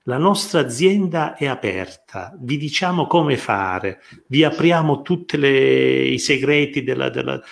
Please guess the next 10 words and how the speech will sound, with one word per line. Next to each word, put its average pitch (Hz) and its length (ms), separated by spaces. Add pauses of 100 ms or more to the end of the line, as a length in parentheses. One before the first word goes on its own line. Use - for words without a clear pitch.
(200)
della 131 220
coltivazione, 131 720
i, 143 260
i 156 200
problemi, 113 840 (240)
le 139 120
problematiche." 117 840 (600)
E - 180
vi 196 140
dice: 175 800